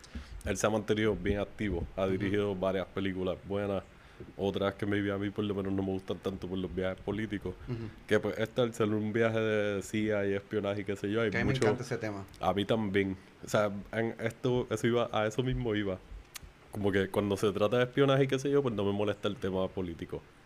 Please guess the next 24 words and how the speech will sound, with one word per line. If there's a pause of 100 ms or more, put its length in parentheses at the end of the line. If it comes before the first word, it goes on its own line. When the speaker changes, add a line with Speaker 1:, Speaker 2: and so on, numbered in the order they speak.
(360)
Speaker 1:
Cuando
es
un
tema
de
dramón
político
y
qué
sé
yo,
es
como
que,
ok,
tiene
que
ser (420)
como
la
que
tú
dijiste,
Vice.